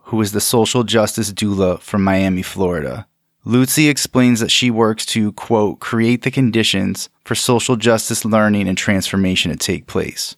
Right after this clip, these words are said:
for individuals and organizations." She talks about how she loves seeing people grow and become committed to anti-racist social justice work, become politically active,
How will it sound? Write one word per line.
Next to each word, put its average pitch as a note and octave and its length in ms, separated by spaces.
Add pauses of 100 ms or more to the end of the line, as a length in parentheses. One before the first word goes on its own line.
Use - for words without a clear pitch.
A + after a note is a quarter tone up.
for - 160
individuals G#2 680
and F#2 80
organizations." E2+ 960 (380)
She - 200
talks C3 340
about C#3+ 240
how B2+ 160
she B2 180
loves A2 320
seeing A#2 240
people A2 300
grow G2+ 420
and G2 100
become G#2+ 360
committed G#2+ 440
to - 120
anti-racist G2+ 720
social G#2 340
justice F#2 500
work, - 380 (320)
become A#2 360
politically G#2+ 520
active, F#2+ 640